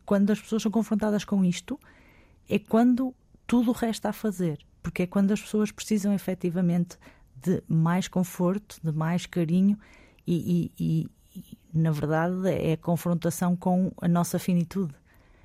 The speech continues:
Hum, e, e sendo a confrontação com a nossa finitude, aquilo que eu acho, e muitas vezes digo isto, e mesmo digo isto quando falo nas minhas formações e no, aos meus alunos,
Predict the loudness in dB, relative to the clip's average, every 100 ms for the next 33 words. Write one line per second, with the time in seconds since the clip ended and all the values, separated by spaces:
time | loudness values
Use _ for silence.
0 | -8 -4 -2 0 -2 -2 -4 -6 -6 -4
1 | -2 0 0 0 0 0 0 0 -2 0
2 | -2 -2 -2 -2 -2 -2 -2 -2 -4 -6
3 | -4 -4 -4 -4 -6 -6 -6 -4 -4 -6
4 | -6 -6 -4 -4 0 -2 -2 -4 -2 -2
5 | -4 -8 -20 -14 -6 -2 -2 -4 -14 -6
6 | -4 -4 -4 -4 -2 -4 -4 -2 -2 -4
7 | -4 -4 0 0 0 -2 -4 -4 -4 -4
8 | -2 -2 -2 -4 0 0 0